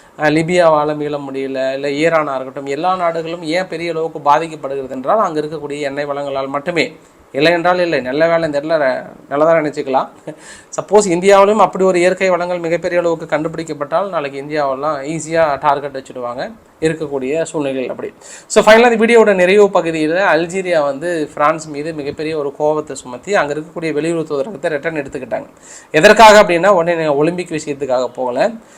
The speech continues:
ஆஹ், வரைபடத்தை பார்க்குறீங்கல்ல, ஆஹ்,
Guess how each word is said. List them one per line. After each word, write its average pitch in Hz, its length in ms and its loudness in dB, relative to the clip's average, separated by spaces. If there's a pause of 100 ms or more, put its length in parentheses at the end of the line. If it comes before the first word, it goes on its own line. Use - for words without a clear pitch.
(160)
ஆஹ், 147 180 4
வரைபடத்தை 208 520 6
பார்க்குறீங்கல்ல, 143 600 0 (540)
ஆஹ், 131 220 0